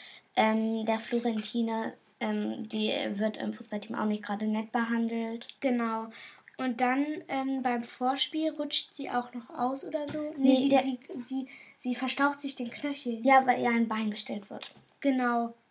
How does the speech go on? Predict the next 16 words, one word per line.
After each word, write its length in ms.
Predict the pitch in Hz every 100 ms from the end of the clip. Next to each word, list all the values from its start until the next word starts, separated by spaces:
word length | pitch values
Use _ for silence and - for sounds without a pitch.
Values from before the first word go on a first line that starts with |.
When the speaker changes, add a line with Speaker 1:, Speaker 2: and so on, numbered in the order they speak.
| _
Speaker 2:
Ja, 320 | 262 247 240
also 280 | 247 247 247
ihr 280 | - 254 247
wird 140 | 277
es 120 | 285
auch 180 | - 240
nicht 260 | 254 240 -
gerade 200 | 240 233
Speaker 1:
Aber 140 | 247
nur 80 | 254
Speaker 2:
leicht 120 | 247
Speaker 1:
beim 160 | 254 226
Speaker 2:
gemacht. 160 | 208
Speaker 1:
Training. 460 | 240 240 220 220 233 - _ _ _ _ _ _ _
Speaker 2:
Ja, 260 | 277 233 - _ - _ _ _ - _ -
genau. 400 | 247 208 196